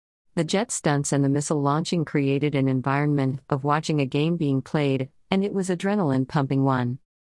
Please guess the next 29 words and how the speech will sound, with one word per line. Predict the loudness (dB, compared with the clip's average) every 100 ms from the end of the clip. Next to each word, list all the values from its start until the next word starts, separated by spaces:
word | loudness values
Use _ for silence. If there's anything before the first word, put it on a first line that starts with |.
| _ _
Five. | 0 2 2 -2 -6 _ _ _ _ -4
The | -2 2
acting | 0 2 0 2
by | 2
the | 0
cast | -2 0 -2 -2
was | -6 -2
really | -2 -2
good | -2 -2 0
and | 0
the | -2
direction | -2 -2 -2 -4 -2
also | -2 -2 -2 -2
is | -2 -2
worth | -4 -4
praising. | -4 -2 -2 -2 -4 -6 _ _ _ _ _
The | -2 2
romance | 2 4 2 0
between | -4 -2 0 2
Maverick | 2 0 -2 -2
and | -2 -2
Charlize | -2 0 0 -2
did | -2 0
not | 0 -2
seem | -2 0 0
to |
be | 0 -2
that | -2
necessary. | -2 -2 -4 -4 -4 -2 -4